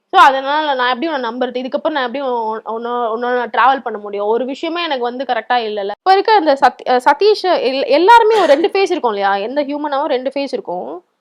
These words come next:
நான் அந்த புறாவை பத்தி கொஸ்டின் பண்ணும் போது அவரோட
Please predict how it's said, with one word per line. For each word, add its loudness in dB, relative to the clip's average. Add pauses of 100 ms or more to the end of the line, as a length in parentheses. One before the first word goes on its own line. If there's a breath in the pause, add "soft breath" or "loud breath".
(280)
நான் 2
அந்த 2
புறாவை 10
பத்தி 0
கொஸ்டின் 2
பண்ணும் 0
போது 0
அவரோட 4